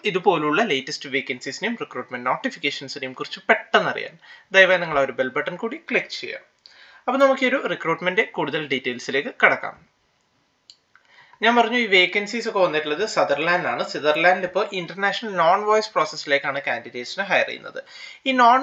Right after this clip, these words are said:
വോയിസ് process എന്താണെന്ന് വെച്ചാൽ mainly നിങ്ങളെ support ചെയ്യേണ്ടത്, അതായത് ഡയറക്റ്റ് കസ്റ്റമർ ആയിട്ട് ഒരു voice ത്രൂ, അതായത് നമ്മൾ സംസാരിച്ചുകൊണ്ടുള്ള ഒരു interaction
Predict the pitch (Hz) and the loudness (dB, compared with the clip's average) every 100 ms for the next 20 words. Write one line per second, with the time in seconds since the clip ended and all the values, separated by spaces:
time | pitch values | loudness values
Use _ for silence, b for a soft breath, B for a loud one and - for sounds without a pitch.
0 | 262 214 220 - 170 143 156 151 131 127 | 2 2 2 0 -2 0 -4 -8 -6 -8
1 | 131 131 190 196 170 180 226 208 165 165 | -8 -8 -8 -4 -4 -4 -6 -6 -6 -4
2 | 147 - 156 160 131 120 147 185 175 170 | -4 -2 -4 -2 -4 -4 -2 0 0 -2
3 | - B B - 196 220 254 262 302 196 | -6 B B 0 4 6 4 -2 -4 -4
4 | - 214 220 208 196 190 180 147 156 185 | -2 -2 0 0 0 -4 -4 2 4 4
5 | - 170 143 139 151 175 165 160 156 151 | 0 -4 -2 -2 -2 -4 -8 -6 -6 -4
6 | 202 208 214 - 226 208 185 160 143 127 | 0 0 0 -6 -6 -6 -6 -6 -8 -6
7 | 156 - | -6 -8